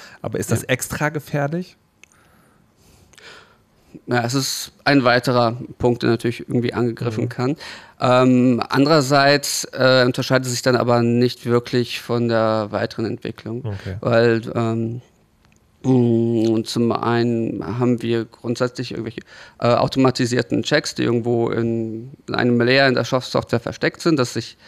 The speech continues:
Speaker 2: äh, der Entwickler des Endpunktes jetzt darüber jetzt nicht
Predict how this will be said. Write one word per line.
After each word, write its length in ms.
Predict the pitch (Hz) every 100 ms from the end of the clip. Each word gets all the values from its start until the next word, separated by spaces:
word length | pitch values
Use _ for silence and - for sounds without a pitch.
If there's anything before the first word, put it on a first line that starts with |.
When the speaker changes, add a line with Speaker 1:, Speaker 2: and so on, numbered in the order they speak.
| - - - _
Speaker 2:
äh, 400 | 113 117 117 113
der 180 | - 110
Entwickler 320 | 117 120 113
des 140 | 113
Endpunktes 720 | - 131 - 139 131 123 120
jetzt 300 | 113 107 - -
darüber 340 | 113 120 120
jetzt 320 | 117 113 - - _ _
nicht 920 | 123 135 131 127 123 123 120 _ -